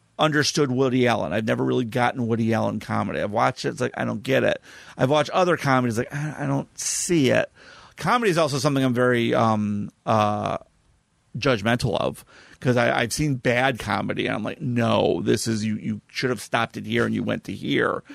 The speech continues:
Uh, and that's not even, so I look at, like I said, uh, Woody Allen, I consider comedy I don't get. I don't consider it bad comedy. I've seen other things which I won't mention, but films that I've been like,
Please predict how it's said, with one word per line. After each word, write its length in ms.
Uh, 440
and 120
that's 180
not 140
even, 160
so 100
I 60
look 200
at, 120
like 140
I 40
said, 160
uh, 220
Woody 240
Allen, 220
I 60
consider 300
comedy 400
I 100
don't 200
get. 360
I 100
don't 120
consider 360
it 60
bad 240
comedy. 400
I've 180
seen 140
other 220
things 260
which 160
I 80
won't 220
mention, 480
but 160
films 340
that 120
I've 100
been 120
like, 160